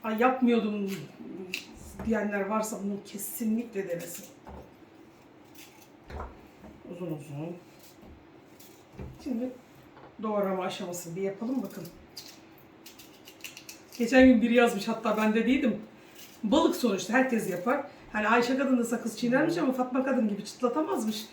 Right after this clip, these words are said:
Ee, öğrenim kad-, bayanın biri de yazmış, nasıl hoşuma gitti. "Nermin Hanım, sizin yaptığınız gibi yaptım. Biliyordum ama." diyor.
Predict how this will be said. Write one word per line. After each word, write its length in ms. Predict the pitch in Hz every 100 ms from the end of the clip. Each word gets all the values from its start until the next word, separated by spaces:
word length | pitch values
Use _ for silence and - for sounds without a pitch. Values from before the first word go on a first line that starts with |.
| - - -
Ee, 60 | 247
öğrenim 600 | - 247 254 262 269 277
kad-, 440 | - 285 233 - 254
bayanın 340 | 262 277 285
biri 200 | 302 311
de 40 |
yazmış, 460 | 285 277 277 269 269
nasıl 260 | 302 320 311
hoşuma 240 | 262 254
gitti. 400 | 247 - 254 247 - - - - -
"Nermin 320 | 254 262 269
Hanım, 160 | 269 262
sizin 340 | 262 254 254
yaptığınız 480 | 262 262 269 240 220
gibi 160 | 247
yaptım. 440 | 254 233 233 202 - - - - -
Biliyordum 500 | 202 247 269 262 254
ama." 220 | 320 330
diyor. 220 | 254 196